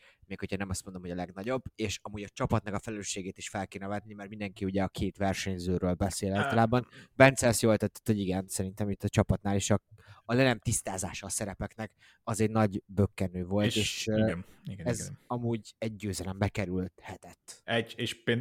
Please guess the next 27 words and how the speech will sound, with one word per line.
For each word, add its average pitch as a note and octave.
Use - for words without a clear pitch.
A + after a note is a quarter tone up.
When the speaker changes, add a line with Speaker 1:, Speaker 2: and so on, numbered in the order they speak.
Speaker 2:
tényleg A#2
Bendegúz A2
még G#2+
egy G2
utolsó, G#2
és F#2+
tényleg G2
te G2+
jössz, G#2
csak -
hogy G2+
pont A#2+
ezt -
akarom G#2+
mondani, G#2+
hogy G2+
van C3+
egy -
tök -
új G#2+
versenyződ F#2+
ebben F2+
a F2+
csapatban, G#2
van B2
egy, G#2+
egy -